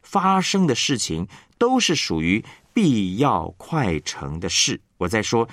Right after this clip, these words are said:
这个必要快成的事，是指到将来的。那第三个词就是神的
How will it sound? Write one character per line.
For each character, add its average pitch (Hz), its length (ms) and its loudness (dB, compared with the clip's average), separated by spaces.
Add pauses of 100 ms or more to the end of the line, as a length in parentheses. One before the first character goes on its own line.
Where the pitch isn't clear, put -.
(160)
这 147 100 0
个 135 100 2
必 180 200 2
要 143 160 4
快 127 320 -2
成 87 200 -4
的 95 80 0
事， 90 280 -2 (160)
是 - 240 -4
指 80 180 -6
到 90 220 -2 (100)
将 117 300 0
来 80 220 -4
的。 - 120 -12 (800)
那 92 140 0
第 170 160 0
三 233 320 2
个 196 100 2
词 90 360 0
就 98 120 -6
是 82 200 -6
神 98 720 -2
的 113 160 0